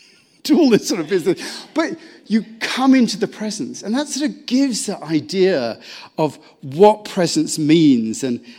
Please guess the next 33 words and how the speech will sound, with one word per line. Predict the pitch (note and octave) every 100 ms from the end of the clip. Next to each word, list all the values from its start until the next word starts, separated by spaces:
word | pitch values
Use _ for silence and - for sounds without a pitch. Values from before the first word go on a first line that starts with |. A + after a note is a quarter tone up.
| -
and | C3+
how | - - F#3+ F3+
presence, | - F#3 D#3+ D3+ C#3 - - - - -
uh, | D3+ - _ _
comes | F3 D#3 D3
about. | C3+ C#3+ C3
And | G#3+
I | C#4
think, | D4 F4+ - - -
you | -
know, | A3+
that's | F#3+ - B3 C#4 - - -
an | F3
amazing | E3+ F3+ G3 D#3+ D3+
thing. | C3 E3+ C3 A2 - _ - - - -
Your | F#3
presence | F3+ - B3+ B3 B3 G3+ - - - _ _ _ _ _ -
is | E3+ -
all | A#3 B3 B3+
that | B3 A#3+
qualifies | - F#3 D#3+ - C3 B2+ -
you | B2+
to | A#2+ C#3
belong | C3 B2+ C3 A#2+
here. | A#2 G2 - _ _ _ _ _
Your | C#3+
sharing | C#3 - - G3 G3 G3 F3+ D#3
of | B2+
your | B2+
presence | - C#3+ A#2 A2+ -
is | A2+
what | C3 B2+
qualifies. | C#3+ C3+ C3 A2+